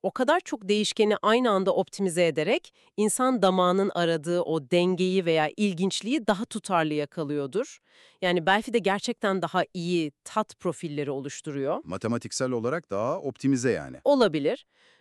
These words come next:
Speaker 1: Üçüncüsü de yapay zeka ustaların bilinçli veya bilinçsiz ön yargılarından bağımsız çalıştığı için gerçekten denenmemiş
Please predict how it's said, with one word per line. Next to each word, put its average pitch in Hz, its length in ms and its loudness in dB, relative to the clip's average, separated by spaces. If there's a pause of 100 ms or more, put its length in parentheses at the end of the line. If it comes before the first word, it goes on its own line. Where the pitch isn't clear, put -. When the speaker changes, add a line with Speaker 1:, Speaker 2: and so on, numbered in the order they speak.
(120)
Speaker 1:
Üçüncüsü 247 640 -2
de 294 260 4
yapay 226 400 2
zeka 214 520 0
ustaların 247 680 2
bilinçli 240 480 0
veya 220 300 4
bilinçsiz 220 580 -2
ön 226 120 4
yargılarından 165 880 2
bağımsız 170 440 0
çalıştığı 151 440 -8
için 233 440 -6 (440)
gerçekten 233 720 0
denenmemiş 196 960 2